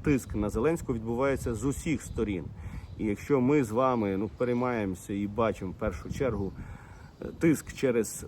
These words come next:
обмеження постачання озброєння, то насправді це лише пазл загального тиску. Один пазл з багатьох. Як мені вказали, що пазлами тиску є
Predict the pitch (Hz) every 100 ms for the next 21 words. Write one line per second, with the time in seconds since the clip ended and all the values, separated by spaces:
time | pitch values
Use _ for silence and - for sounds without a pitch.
0 | - 127 135 135 107 110 - 110 120 135
1 | 123 120 120 113 165 196 175 147 - 143
2 | 131 123 123 - 147 170 151 131 - 127
3 | 120 - 120 - 131 127 120 123 - -
4 | - - - 135 120 123 101 90 95 90
5 | 110 82 - - - - - - - 139
6 | 139 107 76 - 139 156 147 104 101 123
7 | 117 87 76 - - - - - - -
8 | - - 131 131 143 143 147 156 175 -
9 | 151 127 151 202 208 151 - 143 127 -
10 | 165 143 139 139 - - - - 143 120
11 | 156 170